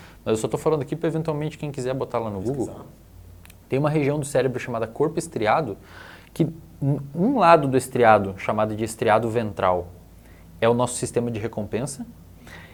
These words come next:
Speaker 1: e no ladinho dele, chamado de estriado dorsal, é a região dos hábitos. Então, o nosso sistema de recompensa
Speaker 2: Nossa.
Speaker 1: tá no lado dos hábitos.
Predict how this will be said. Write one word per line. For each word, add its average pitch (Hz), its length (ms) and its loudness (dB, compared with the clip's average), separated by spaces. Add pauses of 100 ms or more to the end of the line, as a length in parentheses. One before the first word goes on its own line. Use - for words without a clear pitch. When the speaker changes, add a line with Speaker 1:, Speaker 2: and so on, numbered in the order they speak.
(140)
Speaker 1:
e 165 100 8
no 170 140 6
ladinho 180 520 6
dele, 160 200 2
chamado 143 340 0
de 135 100 0
estriado 131 420 0
dorsal, 120 680 2 (680)
é 139 60 0
a 131 40 4
região 135 240 0
dos 143 140 -2
hábitos. 110 420 -2 (600)
Então, 143 200 8
o 165 40 4
nosso 180 200 2
sistema 185 300 0
de 160 80 -2
recompensa 165 460 -2
Speaker 2:
Nossa. 165 120 -2
Speaker 1:
tá 156 80 0
no 165 140 0
lado 165 280 4
dos 120 180 -6
hábitos. - 460 -6